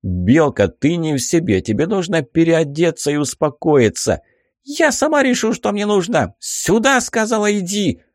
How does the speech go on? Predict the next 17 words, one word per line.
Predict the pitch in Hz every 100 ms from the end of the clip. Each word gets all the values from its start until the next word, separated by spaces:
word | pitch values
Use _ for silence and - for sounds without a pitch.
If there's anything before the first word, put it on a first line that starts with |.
| _ _ _ -
«Но | 98 104
ты | 110
же | 101 104
понимаешь, | - 110 131 165 101 - -
что | - 110
это | 98 - 98
случайно | - 123 127 190 160 120
так | - 127 123 147
вышло! | 151 92 87 78 -
Я | 87 110 110
ж |
как | - 143 -
лучше | 185 240 - 117
хотел!» | 156 151 - 139 98 - _ _ _ _ _
«Понимаю! | 262 285 233 175 123 151 170 160 131 101 73 _
Конечно, | - 110 90 139 190 - 202
понимаю! | 190 196 185 185 185 196 185 175 156 107